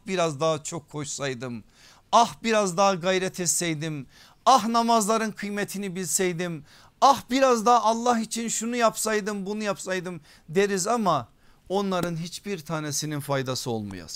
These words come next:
olmayacak. İşte o pişmanlığı şimdiden çekip tedbir alma adına sallallahu aleyhi ve sellem Efendimiz bunları söylüyor.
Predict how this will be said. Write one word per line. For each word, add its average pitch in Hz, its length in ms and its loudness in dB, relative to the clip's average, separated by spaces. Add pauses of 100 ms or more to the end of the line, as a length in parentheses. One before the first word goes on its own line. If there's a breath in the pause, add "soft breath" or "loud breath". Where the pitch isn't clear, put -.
(140)
olmayacak. 107 580 -8 (580 soft breath)
İşte 180 300 -2
o 208 240 0
pişmanlığı 156 1040 -4 (400 soft breath)
şimdiden 190 920 -2
çekip 156 480 -8
tedbir 165 540 -4
alma 156 420 2
adına 170 500 0 (200 soft breath)
sallallahu 151 640 0
aleyhi 135 200 0
ve 127 80 -4
sellem 127 400 -4
Efendimiz 117 500 -8
bunları 107 320 -8
söylüyor. 92 640 -14